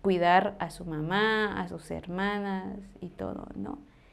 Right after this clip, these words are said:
Y entonces, y son, o sea, es como que estas prácticas donde realmente no quiero, hay un punto que también siempre cuestionaba, es que las culturas, yo no quiero folclorizar,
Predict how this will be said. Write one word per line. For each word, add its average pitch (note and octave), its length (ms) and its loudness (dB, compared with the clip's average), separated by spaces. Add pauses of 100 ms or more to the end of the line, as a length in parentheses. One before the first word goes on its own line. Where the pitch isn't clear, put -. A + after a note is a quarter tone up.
(300)
Y G#3 120 4
entonces, G#3 760 6
y G#3+ 180 2
son, B3 600 8
o G#3 120 6
sea, G#3 160 10
es G#3+ 120 6
como G#3+ 340 -2
que - 200 0
estas A3 420 2
prácticas G#3+ 880 4
donde F3 500 -2 (600)
realmente A3 1200 8
no A3+ 380 6
quiero, A3+ 1000 10 (240)
hay A3+ 220 8
un A#3 160 4
punto A#3+ 420 4
que A3 140 2
también G#3+ 680 -2
siempre G#3 440 0
cuestionaba, G3 640 -2
es G3+ 180 -2
que A#3 100 2
las A#3 220 4
culturas, G3+ 480 0
yo A#3+ 100 2
no A3+ 180 2 (140)
quiero C4 460 6 (720)
folclorizar, G#3+ 1200 8